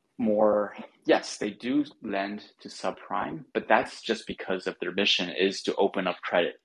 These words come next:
for the masses. They're trying to make credit more accessible, which at least for now would mean, yeah,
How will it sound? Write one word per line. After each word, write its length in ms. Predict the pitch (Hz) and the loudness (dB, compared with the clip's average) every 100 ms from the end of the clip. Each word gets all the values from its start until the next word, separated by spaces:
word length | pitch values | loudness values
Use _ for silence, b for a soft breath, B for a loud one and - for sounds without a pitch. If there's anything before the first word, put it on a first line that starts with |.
| _ | _
for 100 | 92 | -4
the 80 | 78 | -4
masses. 460 | 76 78 78 - - | 0 0 0 -4 -2
They're 100 | 92 | -2
trying 260 | 92 127 123 | 0 -2 -2
to 200 | - 104 - _ _ _ _ _ _ _ | -2 -4 -4 _ _ _ _ _ _ _
make 260 | 98 95 92 | 0 0 0
credit 300 | - 101 92 - | 0 2 2 -2
more 200 | 98 95 | 0 0
accessible, 580 | 90 - 92 - 73 - | 0 0 0 -2 -10 -4
which 500 | - - - - - - _ _ _ - | -2 -2 -4 -4 -6 -12 _ _ _ 2
at 120 | 98 | 2
least 160 | 113 110 | 2 -2
for 120 | - | -2
now 240 | 165 208 117 | 2 2 2
would 120 | 98 | -4
mean, 180 | 101 113 | -12 -8
yeah, 160 | 151 | -8